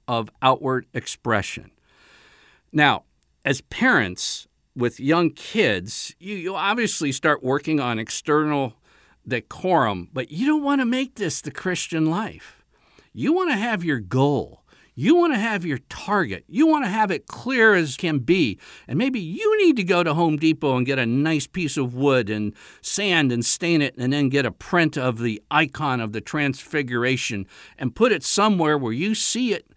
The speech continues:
in a prominent position so you know what you're about. And then it goes on to say, "Rather, it is a complete interchange of thought,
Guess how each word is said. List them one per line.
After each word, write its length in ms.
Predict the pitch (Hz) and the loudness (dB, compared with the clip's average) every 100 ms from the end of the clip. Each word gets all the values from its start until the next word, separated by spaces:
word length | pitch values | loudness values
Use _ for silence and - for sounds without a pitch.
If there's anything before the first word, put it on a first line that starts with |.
| _ | _
in 140 | - 123 | -8 -8
a 40 | |
prominent 520 | - - 220 208 180 | -4 2 4 4 -2
position 480 | 170 160 170 - 135 | -4 -2 -2 -2 -6
so 100 | - | -6
you 240 | 131 269 | -2 0
know 140 | 349 285 | 0 0
what 200 | 202 - | -2 -2
you're 140 | 170 | -2
about. 540 | 113 139 151 85 - - _ _ _ _ _ - | -2 -4 -4 -4 -8 -20 _ _ _ _ _ -4
And 140 | 127 | 0
then 140 | 160 | 2
it 40 | 151 | 2
goes 220 | 147 135 | 0 2
on 240 | 190 226 | 4 4
to 140 | 214 147 | 2 -4
say, 400 | - 90 57 - _ _ _ _ _ _ _ _ | -4 -8 -10 -18 _ _ _ _ _ _ _ _
"Rather, 540 | 110 180 226 90 90 131 _ _ _ - | -2 2 2 0 -8 -16 _ _ _ 0
it 160 | 170 | 4
is 180 | 175 147 | 4 4
a 120 | 151 | 0
complete 760 | 135 135 117 - 208 233 247 - _ | 0 -2 -2 -2 -2 0 -2 -6 _
interchange 920 | 165 196 202 214 208 - 165 175 165 | 0 2 2 -2 -8 -4 -2 0 -2
of 140 | - 117 | -6 -8
thought, 520 | - - 139 156 - | -8 -2 2 2 0